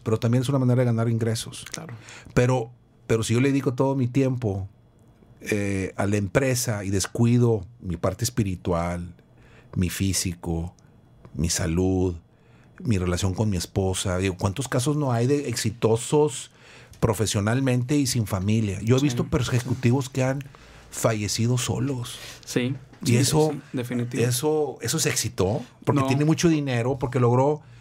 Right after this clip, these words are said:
Speaker 1: Por eso yo digo, el éxito tiene que ver con tu crecimiento personal.
Speaker 2: Sí.
Speaker 1: Hay una parte, hay un, hay una persona que conocí hace tiempo, un, un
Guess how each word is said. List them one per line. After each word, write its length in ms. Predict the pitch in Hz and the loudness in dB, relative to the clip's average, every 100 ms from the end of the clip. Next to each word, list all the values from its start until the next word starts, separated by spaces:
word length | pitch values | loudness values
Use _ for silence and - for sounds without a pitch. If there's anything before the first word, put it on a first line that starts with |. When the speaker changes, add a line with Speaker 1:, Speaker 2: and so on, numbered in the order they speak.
| - - | -10 0
Speaker 1:
Por 100 | 127 | 2
eso 140 | 127 | 4
yo 80 | 147 | 4
digo, 240 | 143 143 123 | 6 4 4
el 120 | 123 | 4
éxito 420 | 143 151 160 147 | 2 0 -2 0
tiene 260 | 127 139 143 | 0 -2 0
que 100 | 135 | 0
ver 120 | 135 | 0
con 140 | 135 | -2
tu 100 | 123 123 | -2 0
crecimiento 520 | 123 117 120 123 127 | 0 2 2 2 0
personal. 520 | 127 120 127 139 123 - | 0 2 2 2 -2 -6
Speaker 2:
Sí. 140 | 117 113 - | -8 -8 0
Speaker 1:
Hay 160 | 135 | 2
una 220 | 143 160 156 | 4 2 2
parte, 440 | 143 127 156 151 - - | 0 0 0 0 -4 -6
hay 160 | 117 123 | 0 2
un, 540 | 131 143 139 120 110 - | 4 2 2 0 -2 -4
hay 120 | 120 | 0
una 220 | 123 135 127 | 2 2 0
persona 520 | 123 120 113 120 123 110 - - - | 0 2 2 2 0 -6 -14 -10 -4
que 120 | 107 | -2
conocí 340 | 104 95 92 | -2 -2 0
hace 160 | 110 117 | 0 0
tiempo, 340 | 117 104 113 | 0 -2 0
un, 380 | 107 107 104 110 - _ - | 0 0 -4 -8 -16 _ -6
un 480 | 92 98 98 92 | -2 0 0 -4